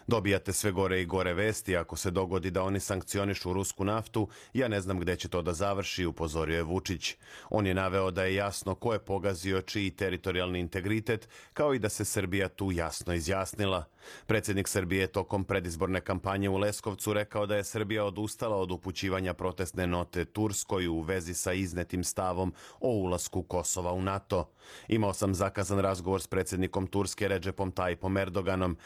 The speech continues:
Razjasnio je šta je rekao, šta je preneto i doneli smo odluku da notu ne upućujemo", objasnio je Vučić.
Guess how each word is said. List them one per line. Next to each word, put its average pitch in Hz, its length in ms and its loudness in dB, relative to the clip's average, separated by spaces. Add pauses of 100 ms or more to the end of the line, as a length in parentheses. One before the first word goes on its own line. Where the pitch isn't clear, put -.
(160)
Razjasnio 98 640 2
je 80 100 2
šta 104 240 -2
je 101 100 2
rekao, 95 420 0
šta 92 240 -2
je 80 80 0
preneto 101 600 0 (240)
i 127 100 2
doneli 90 340 2
smo 92 220 0
odluku 92 480 0
da 110 160 0
notu 87 420 0
ne 82 160 2
upućujemo", 85 880 0
objasnio 80 600 -2
je 78 100 -2
Vučić. 85 540 -2